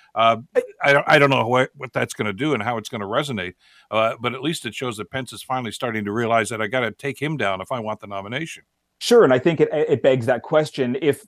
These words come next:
Speaker 2: opportunity comes knocking, is Mike Pence going to, to kind of step up and testify if need be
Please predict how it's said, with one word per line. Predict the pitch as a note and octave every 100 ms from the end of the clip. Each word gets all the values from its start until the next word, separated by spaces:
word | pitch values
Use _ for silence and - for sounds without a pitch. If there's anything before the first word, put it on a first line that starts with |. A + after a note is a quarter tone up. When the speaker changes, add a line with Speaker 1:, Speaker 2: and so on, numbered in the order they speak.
| C#3+
Speaker 2:
opportunity | D3 C#3 C3 - C#3+ C3 A2
comes | B2+ A2+
knocking, | A2+ B2 D#3+ A#2+ G#2+
is | G2+
Mike | C3 A2+ -
Pence | B2+ A#2+
going | - A#2+ A2+
to, | A#2 A2 C#3
to | - A#2+ G#2+
kind | B2 G#2
of |
step | - - A#2+ B2
up | A#2
and | A2+ G#2
testify | - C3 - C3 G2+ F#2 G#2
if | C3 -
need | A#2 A2 G#2 G2
be | C3+ A2 G2+